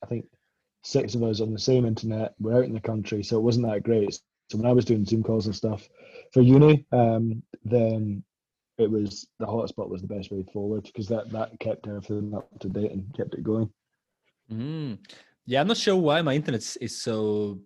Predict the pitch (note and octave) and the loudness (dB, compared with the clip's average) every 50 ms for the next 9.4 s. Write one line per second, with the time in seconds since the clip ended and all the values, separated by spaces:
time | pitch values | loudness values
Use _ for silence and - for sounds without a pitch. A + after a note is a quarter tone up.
0 | _ - - D3+ D#3+ C#3 G#2 - - G#2+ B2+ C3+ A#2+ G2 - F#2+ A2 A2 G2 A#2+ | _ -10 -4 -2 -2 -2 -2 -4 -6 -6 -6 -4 -6 -6 -8 -10 -12 -8 -6 -4
1 | A#2+ C#3+ C3+ B2 A#2+ B2 A#2 A2+ G#2+ A2 B2 C#3 C3+ - A#2+ G2+ G2+ A#2+ C3 - | -4 -4 -4 -4 -4 -4 -4 -4 -2 -2 -2 -2 -4 -6 -8 -8 -6 -6 -6 -6
2 | - - F#2+ F2 F#2 - _ _ _ _ _ _ _ _ _ _ _ _ _ _ | -8 -10 -12 -12 -14 -18 _ _ _ _ _ _ _ _ _ _ _ _ _ _
3 | _ _ _ _ - - A#2 G#2+ - - - D3+ D3+ C#3 B2+ A2+ A#2 A#2+ - - | _ _ _ _ -14 -10 -10 -10 -8 -4 -2 -2 0 0 0 -2 -2 -2 -4 -6
4 | G#2 - - - B2 A#2+ G2+ G2+ - E2 - _ _ - - - - _ _ _ | -10 -8 -4 -4 -4 -2 -4 -6 -8 -12 -14 _ _ -20 -20 -20 -20 _ _ _
5 | _ _ _ _ _ _ _ _ _ _ - B2+ B2+ D#3+ D#3+ C#3 B2 A#2 G#2+ G2 | _ _ _ _ _ _ _ _ _ _ -8 -2 0 2 2 4 4 2 2 0
6 | - - - _ _ _ _ _ _ - B2 C#3 C3 - - B2 A#2 A#2 G#2+ - | -2 -8 -20 _ _ _ _ _ _ -2 0 0 0 2 0 0 2 2 0 0
7 | - - - - _ _ _ _ _ _ _ _ _ _ - - _ _ - _ | -4 -10 -16 -20 _ _ _ _ _ _ _ _ _ _ -20 -20 _ _ -20 _
8 | _ _ B2 B2 C3 C#3 C#3+ D3+ D3 C#3 B2+ - C3+ B2 A#2 A2+ - B2+ A#2+ A#2 | _ _ 4 6 8 8 8 8 8 8 6 8 8 6 6 6 4 2 4 4
9 | A2+ A2 A#2 A#2+ B2 B2+ B2+ | 4 6 6 8 8 8 6